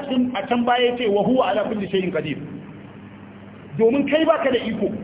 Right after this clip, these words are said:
amma shi yana da iko. "Fa ahsana suwarakum," ya kyautata halittarku,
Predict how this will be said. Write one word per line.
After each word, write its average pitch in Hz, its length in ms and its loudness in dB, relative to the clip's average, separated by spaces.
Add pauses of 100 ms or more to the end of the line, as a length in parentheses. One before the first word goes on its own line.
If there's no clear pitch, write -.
(200)
amma 185 200 2
shi 190 160 -4
yana 196 140 0
da - 80 -4
iko. 135 240 -8 (2500)
"Fa 214 60 2
ahsana 269 580 2
suwarakum," 233 880 2
ya 233 120 -2
kyautata 311 480 2
halittarku, 214 580 0